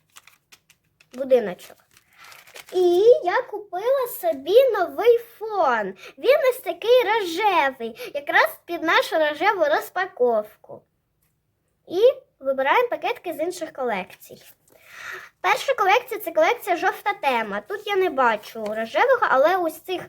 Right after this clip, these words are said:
сонечок є рожеві щічки, тому ми беремо їх. В наступному відео закінчу цю колекцію, так як колекцію «Мілаші друга частина».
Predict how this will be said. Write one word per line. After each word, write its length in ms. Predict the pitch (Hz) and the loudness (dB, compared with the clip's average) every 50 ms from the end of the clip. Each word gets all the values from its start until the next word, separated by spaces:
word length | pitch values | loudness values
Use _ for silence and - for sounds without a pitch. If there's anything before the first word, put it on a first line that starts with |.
| - - - - - - - | -18 -18 -18 -18 -16 -6 -4
сонечок 440 | 339 427 508 539 494 - 392 339 - 294 | 0 4 4 4 2 2 -6 -12 -12 -8
є 440 | 294 294 302 339 381 415 403 302 311 | -2 0 0 2 4 2 2 2 0
рожеві 420 | 277 277 269 277 302 330 330 330 | -2 -4 -2 -2 -2 -2 -2 -2
щічки, 540 | 320 - - - 311 247 - - - - 220 | -8 -10 -12 -10 -12 -12 -12 -14 -18 -20 -16
тому 300 | - - 240 262 311 370 | -12 -8 -4 -4 -2 -2
ми 160 | 359 320 302 | 0 -2 -2
беремо 400 | 294 254 240 240 269 269 269 262 | -2 -2 0 0 0 0 0 0
їх. 380 | 262 247 226 226 208 190 - - - - _ _ _ _ _ _ _ _ _ _ - _ - - - - - _ - - - - - - _ _ _ _ _ _ _ _ _ _ _ | -2 -2 -6 -12 -12 -12 -12 -14 -18 -20 _ _ _ _ _ _ _ _ _ _ -20 _ -20 -18 -18 -20 -20 _ -20 -20 -18 -18 -18 -18 _ _ _ _ _ _ _ _ _ _ _
В 60 | 262 | -8
наступному 480 | 285 294 302 - - 330 302 302 277 269 | -8 -8 -8 -8 -14 -10 -4 -2 -2 0
відео 300 | 269 392 494 494 403 359 | 0 -2 -4 -4 -4 -2
закінчу 460 | - 269 262 311 339 381 381 - - | -4 -4 -4 -4 -6 -6 -6 -8 -14
цю 140 | - - 311 | -6 -6 -6
колекцію, 600 | - 247 254 294 381 440 - - - 427 415 403 - - - - 381 - _ | -2 0 0 0 0 0 -4 -10 -8 -6 -6 -6 -8 -10 -12 -14 -14 -14 _
так 300 | - 302 349 453 480 - | -2 0 0 0 0 -4
як 220 | 320 302 311 339 349 - - _ | -4 -2 -2 -2 -2 -6 -16 _
колекцію 840 | - 285 254 262 285 320 330 - - - - - 640 - - - 587 - _ _ _ _ _ _ _ _ _ _ _ _ _ _ _ _ _ _ - _ _ _ _ _ _ - | -6 -2 0 2 2 2 0 -4 -10 -18 -10 -4 -2 -2 -2 -2 -6 -10 _ _ _ _ _ _ _ _ _ _ _ _ _ _ _ _ _ _ -20 _ _ _ _ _ _ -6
«Мілаші 440 | 254 254 262 262 262 - - 339 | -2 0 0 0 0 -2 -6 -8
друга 260 | 311 - 302 302 302 285 | -2 -2 -2 -2 -2 -4
частина». 640 | - - 277 - - - - 247 233 220 202 202 | -4 -8 -10 -10 -10 -8 -6 -6 -6 -4 -6 -8